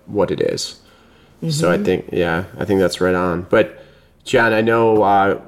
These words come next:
Speaker 1: uh, I could talk to you forever about this, and it's, it's been an honor. I highly recommend Beyond Happiness.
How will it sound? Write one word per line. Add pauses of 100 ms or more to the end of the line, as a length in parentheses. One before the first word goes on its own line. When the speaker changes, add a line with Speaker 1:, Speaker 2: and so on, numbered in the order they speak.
(200)
Speaker 1:
uh,
I
could
talk
to
you
forever
about
this,
and
it's, (100)
it's
been
an
honor.
I
highly
recommend
Beyond
Happiness.